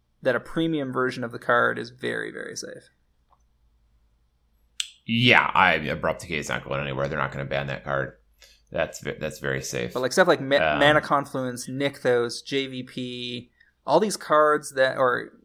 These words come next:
Speaker 1: you know, Hardened Scales, cards that are s-, linked to specific strategies or decks that it's not a hundred percent clear are going to be great.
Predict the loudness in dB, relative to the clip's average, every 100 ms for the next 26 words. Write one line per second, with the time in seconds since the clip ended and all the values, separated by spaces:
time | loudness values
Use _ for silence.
0 | _ _ -6 -2 2 4 2 -2 2 2
1 | 2 2 4 4 2 -4 -6 -8 -6 -6
2 | -10 -8 -6 -6 -6 -6 -6 -8 -8 -2
3 | 2 2 0 -12 -10 -4 -2 -2 -8 -10
4 | -12 -4 0 0 0 -4 -6 -8 -12 -10
5 | -6 -4 -4 -6 -10 -12 -12 -14 -10 -8
6 | -8 -12